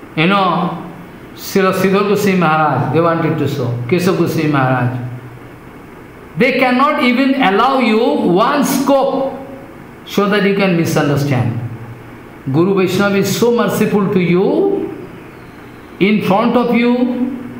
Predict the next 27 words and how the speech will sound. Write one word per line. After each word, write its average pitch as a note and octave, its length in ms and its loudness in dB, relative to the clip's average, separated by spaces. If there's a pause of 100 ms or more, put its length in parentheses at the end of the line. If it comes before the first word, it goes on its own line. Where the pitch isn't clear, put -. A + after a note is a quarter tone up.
(200)
outside G#3+ 680 2
you, A#3 640 0 (480)
out G3+ 300 2
of G#3+ 220 0
you, G3 540 0
all G3 320 2
the E3 100 -2
time G#3 480 2
they F3 180 2
are G3 120 2
going F3 280 2
to F#3+ 180 2
follow E3+ 280 2
same A3 400 0
rules F3+ 260 2
and D#3 180 0
regulation. C#3 720 -2 (220)
Not F#3+ 420 2
that G#3 240 2
in F#3+ 160 2
front F#3 280 2
of E3+ 120 2
you E3+ 280 2
they E3+ 100 2
are E3+ 100 2
going E3 220 2
to E3 60 2